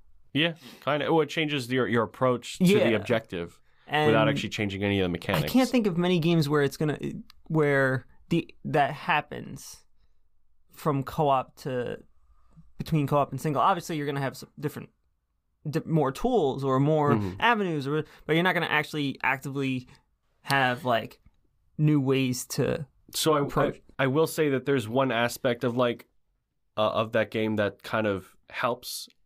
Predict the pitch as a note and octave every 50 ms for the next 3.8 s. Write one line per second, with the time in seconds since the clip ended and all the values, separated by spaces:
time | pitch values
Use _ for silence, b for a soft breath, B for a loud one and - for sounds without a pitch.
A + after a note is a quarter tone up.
0 | _ _ - A2 A2+ G#2+ G#2 G2 F#2+ F#2 F2 F2 D#2+ - _ _ - A2 A2 G#2+
1 | G#2 G2 G#2+ G2 G2+ F#2+ G2+ G#2+ G2+ G2+ - A2+ G2+ G2+ F#2+ F#2+ F#2+ - - -
2 | F#2+ G2 F#2+ - - C3 B2+ B2+ C3 - b b b b b b b b b b
3 | b b b b _ _ - - - D3+ D3+ C#3+ C#3+ C3 A2+ G2+